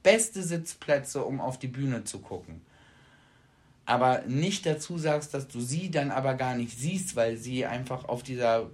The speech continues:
Riesenbühne nicht zu sehen ist, wenn du zweihundert Meter entfernt sitzt. Meinetwegen lass es zweihundert Meter,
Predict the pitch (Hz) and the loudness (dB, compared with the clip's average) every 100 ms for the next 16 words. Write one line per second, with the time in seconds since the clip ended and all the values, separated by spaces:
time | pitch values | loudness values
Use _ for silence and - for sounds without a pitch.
0 | - 113 113 143 139 131 139 127 131 143 | -10 -8 -6 -4 -2 -2 0 0 0 -4
1 | - 123 120 151 170 160 131 143 139 127 | -6 -6 0 2 2 0 -2 -4 -4 -4
2 | 123 127 123 - 123 131 123 120 127 127 | -4 -6 -6 -4 -4 -2 -2 -2 -2 -2
3 | 113 117 113 151 156 139 98 80 - - | -4 -6 -2 0 0 0 -4 -6 -12 -20
4 | - - - 117 131 143 135 139 139 127 | -20 -20 -10 -2 0 2 0 0 2 2
5 | 127 117 - 127 120 120 120 123 123 113 | -2 -4 -6 -4 -2 -2 -2 -6 -4 -6